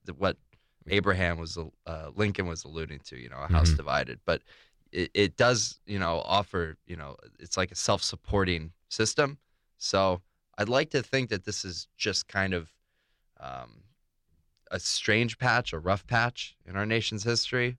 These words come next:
Speaker 1: but that will eventually come out of this dangerous rhetoric and come back to, like, more normalcy in politics.
Speaker 2: Yeah, arguing over policy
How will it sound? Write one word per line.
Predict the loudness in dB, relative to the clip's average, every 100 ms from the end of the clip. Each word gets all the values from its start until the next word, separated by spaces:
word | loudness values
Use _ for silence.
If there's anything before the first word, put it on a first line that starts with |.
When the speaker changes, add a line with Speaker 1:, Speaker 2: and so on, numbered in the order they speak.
| _
Speaker 1:
but | 0 0 2
that | 0
will | 0 0
eventually | 2 0 0 -2 -4 -2
come | 0 0 2
out | 0 0
of | -2 -4
this | -4 -2 -4 _ _ _
dangerous | 0 0 -4 -10 2
rhetoric | 4 4 2 -2
and | -10 -4
come | 0 2
back | 2 0 -2
to, | -2 0 0 -4 _ _ _
like, | -20 -4
more | 0 2
normalcy | 0 0 2 0 2 0
in | 0
politics. | 2 2 2 -2 -4 -2 0
Speaker 2:
Yeah, | 4
arguing | 6 8 6 6
over | 6 6 6 6 4 2
policy | 0 2 4 4 2 0